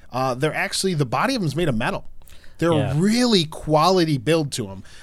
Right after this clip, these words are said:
Speaker 1: Um, you know, all the, the built-in interface right there in the headphones. I like that more than having to search around on the cable. Uh, and they do, they do sound really, really good. Normally hundred dollar headphones. Some places even sell 'em for a hundred thirty.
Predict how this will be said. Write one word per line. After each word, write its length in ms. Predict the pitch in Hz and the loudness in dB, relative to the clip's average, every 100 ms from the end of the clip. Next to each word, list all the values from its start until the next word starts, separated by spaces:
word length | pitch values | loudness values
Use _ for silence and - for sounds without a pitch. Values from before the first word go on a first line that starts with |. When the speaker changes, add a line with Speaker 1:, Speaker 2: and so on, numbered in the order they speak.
| - | -6
Speaker 1:
Um, 440 | 113 110 107 104 127 | -4 -2 -2 -4 -2
you 80 | |
know, 120 | 120 113 | -2 -2
all 260 | 113 139 | 0 2
the, 180 | 131 123 | 2 0
the 160 | 123 123 | 0 -2
built-in 420 | 143 143 147 139 | 0 0 2 0
interface 400 | 131 127 139 131 | 2 0 0 0
right 160 | 135 | 0
there 200 | 131 135 135 | 0 0 0
in 240 | 139 147 | 0 0
the 80 | 135 | 0
headphones. 440 | 143 143 175 156 | -2 -4 -2 -2
I 20 | 131 | 0
like 200 | 143 147 | 0 -2
that 120 | 120 | -2
more 220 | 120 131 | 0 0
than 80 | 127 | -2
having 140 | 135 | -4
to 60 | 113 | -4
search 280 | - 139 - | -4 -4 -4
around 180 | 131 131 | -4 -4
on 100 | 113 | -6
the 60 | |
cable. 440 | - 143 135 131 - - - | -4 -2 -2 -2 -6 -16 -8
Uh, 160 | 113 175 | -4 -2
and 80 | 220 | 2
they 80 | 226 | 2
do, 200 | 226 294 | 2 2
they 140 | 160 | 2
do 120 | 180 214 | 0 2
sound 380 | 202 175 135 | 2 2 2
really, 280 | 175 196 190 | 4 4 4
really 220 | 170 165 | 2 0
good. 380 | 135 247 226 175 | 2 2 2 0
Normally 300 | 160 180 185 | 0 0 0
hundred 320 | 160 180 180 | 0 -2 0
dollar 280 | 170 165 156 | 2 2 2
headphones. 520 | 160 156 170 165 165 | 0 -2 0 0 0
Some 160 | 160 170 | -2 -2
places 300 | 156 160 147 | -2 -4 -2
even 140 | 156 147 | -2 0
sell 180 | 156 | -2
'em 80 | 156 | -2
for 140 | 151 120 | -2 -2
a 20 | |
hundred 300 | 147 127 - | -2 -2 0
thirty. 340 | 151 143 135 | 2 2 -2